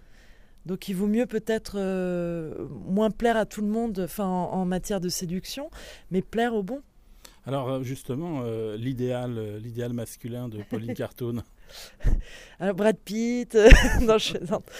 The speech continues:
Speaker 1: Les frotteurs du métro, ça, c'est, c'est mon idéal, euh, fait-, masculin. Non, je plaisante. Euh, mon,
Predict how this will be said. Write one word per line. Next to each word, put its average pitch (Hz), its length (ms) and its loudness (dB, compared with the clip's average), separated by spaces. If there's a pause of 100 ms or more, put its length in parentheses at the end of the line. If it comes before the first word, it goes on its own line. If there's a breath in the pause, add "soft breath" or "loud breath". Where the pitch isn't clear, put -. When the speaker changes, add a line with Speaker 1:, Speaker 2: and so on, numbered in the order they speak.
(160 loud breath)
Speaker 1:
Les 220 100 8
frotteurs 233 380 6
du 208 80 -4
métro, 208 360 -2
ça, 202 200 -2
c'est, - 240 -2
c'est - 200 -4
mon 247 260 4
idéal, 214 440 4
euh, 180 160 2
fait-, 190 280 -2
masculin. 180 420 -6
Non, 165 120 -8
je - 100 -12
plaisante. 147 260 -8 (540 loud breath)
Euh, 202 500 4
mon, 233 720 -2